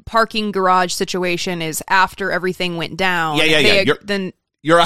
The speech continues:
Speaker 2: <laughs> you're sorry, you're absolutely right. They lied about that to concoct the after story.
Speaker 1: Yeah.
Speaker 2: What I'm talking about is, li-, and what the civil rights lawsuit is gonna be, uh, in,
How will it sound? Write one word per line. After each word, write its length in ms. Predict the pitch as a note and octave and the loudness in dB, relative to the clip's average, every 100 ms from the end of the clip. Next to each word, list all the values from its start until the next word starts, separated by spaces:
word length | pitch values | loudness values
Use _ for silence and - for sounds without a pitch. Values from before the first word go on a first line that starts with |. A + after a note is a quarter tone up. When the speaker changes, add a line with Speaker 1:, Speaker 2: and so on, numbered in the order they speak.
| - | 2
Speaker 2:
<laughs> 140 | - | -8
you're 80 | D#3+ | -6
sorry, 300 | - - A#2+ | 0 0 2
you're 120 | B2+ | 4
absolutely 360 | C3 A#2+ A#2+ G#2 | 2 2 -4 0
right. 260 | A2+ G2 - - - - | 2 2 0 -14 -20 -2
They 160 | C#3+ E3 | 2 4
lied 260 | F3 D#3+ | 6 4
about 220 | D3 A#2+ B2 | 4 2 4
that 240 | G3 G3+ | 2 2
to 100 | C3+ | -4
concoct 520 | - C#3 D#3 C3 - | -10 -4 2 2 0
the 120 | C3+ B2+ | -6 -2
after 400 | D#3 F3+ - C#3+ | 0 0 -2 -2
story. 560 | - - F#2+ D2+ C#2 C#2+ - | -2 0 0 0 -2 -8 -4
Speaker 1:
Yeah. 200 | F#3 - | -4 -2
Speaker 2:
What 140 | B2+ D3 | 2 4
I'm 140 | G3+ | 4
talking 300 | F#3 C3 C3 | 4 2 4
about 200 | A#2+ A2+ | 4 4
is, 140 | A2 | 2
li-, 100 | A#2+ C3 | 0 2
and 160 | C3 C3 | 2 2
what 180 | D3 | 0
the 80 | - | 0
civil 360 | B2 E3+ D3+ C3+ | -2 0 2 2
rights 500 | C3+ D#3+ - - - _ | 2 2 0 -6 -8 _
lawsuit 580 | - A#2+ A2+ - A2 F#2 - | -2 0 2 0 0 0 -4
is 160 | G#2+ | -2
gonna 180 | A2+ G#2+ | 0 0
be, 300 | F#2 F#2+ F#2 | 0 -2 0
uh, 100 | G2 | 0
in, 360 | F#2+ G#2 F#2+ F#2+ | 0 -2 -4 -10